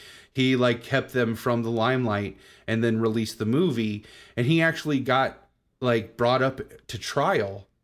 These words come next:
uh, for the murder of these kids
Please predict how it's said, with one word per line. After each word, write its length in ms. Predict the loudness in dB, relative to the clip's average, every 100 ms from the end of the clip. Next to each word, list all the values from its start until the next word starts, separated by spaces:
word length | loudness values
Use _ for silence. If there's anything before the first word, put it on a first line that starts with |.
| _ _ -6
uh, 220 | -2 0
for 200 | 0 0
the 120 | 0
murder 520 | 2 2 2 2 2 2
of 220 | 0 -2
these 220 | -4 -4
kids 680 | -2 0 2 -2 -8 -10